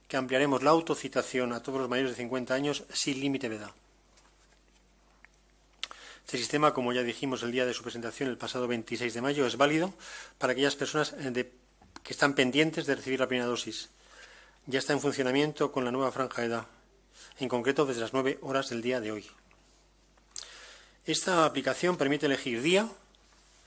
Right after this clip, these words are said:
franja horaria y punto de vacunación, bien sea el Wanda Metropolitano, bien sea el Within Center. A modo de recordatorio, señalar que la autocitación puede realizarse bien a través de la web de la Comunidad de Madrid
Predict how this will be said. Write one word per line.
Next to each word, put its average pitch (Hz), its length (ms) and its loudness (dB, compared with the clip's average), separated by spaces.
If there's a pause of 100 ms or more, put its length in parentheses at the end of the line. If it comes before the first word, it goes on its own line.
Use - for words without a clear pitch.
(140)
franja 147 380 0
horaria 151 500 2
y 139 100 -2
punto 143 300 -2
de 139 60 2
vacunación, 120 500 -2
bien 131 160 2
sea 123 200 0
el 120 80 0
Wanda 139 300 0
Metropolitano, 131 720 -2 (480)
bien 127 260 -2
sea 131 380 -2
el 120 100 -4
Within 120 360 -4
Center. 107 340 -8 (1600)
A 127 80 -6
modo 143 200 4
de 147 40 4
recordatorio, 143 460 2
señalar 131 280 2
que 123 60 -2
la 120 80 2
autocitación 123 720 -2
puede 151 240 2
realizarse 147 460 -2
bien 127 280 2
a 120 60 -2
través 131 280 0
de 131 60 -2
la 117 100 2
web 151 160 4
de 156 80 -2
la 147 100 0
Comunidad 147 220 -2
de 139 120 0
Madrid 156 220 -4